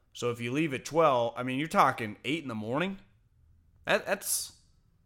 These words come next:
that's an intense trip. I, I honestly, I, I just, I've chalked that game up as just an L in the back of my head,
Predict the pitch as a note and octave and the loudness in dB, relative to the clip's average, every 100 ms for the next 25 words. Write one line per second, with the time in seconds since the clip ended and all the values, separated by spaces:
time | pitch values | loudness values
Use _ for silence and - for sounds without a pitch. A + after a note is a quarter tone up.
0 | _ _ _ _ _ - A#3 A#3 - C#3+ | _ _ _ _ _ 0 0 2 0 0
1 | D#3+ E3 D3 A#2+ - - B2+ G2 - - | 0 0 0 -2 -4 -6 -4 -4 -8 -16
2 | - _ _ - D3+ C3 E3+ D3+ G3 G#3+ | -20 _ _ -2 0 2 2 4 4 4
3 | E3 D#3+ D3+ - D#3+ D#3+ D3 - - _ | 2 2 2 4 2 2 -2 -6 -12 _
4 | _ _ - C#3+ G3 F3 - E3 D3+ - | _ _ -6 4 4 4 0 6 6 4
5 | D3+ C#3+ C3 C3 B2+ C3+ A#2+ G#2+ A2+ - | 2 2 0 0 2 0 -2 -10 -8 -8
6 | F2+ - G#2 A2+ B2 - - A#2 A2 A2+ | -10 -10 -6 -4 -4 -10 -10 -8 -4 -4
7 | A2 A2 G#2 G#2+ A2 B2+ | -4 -4 -6 -4 -6 -6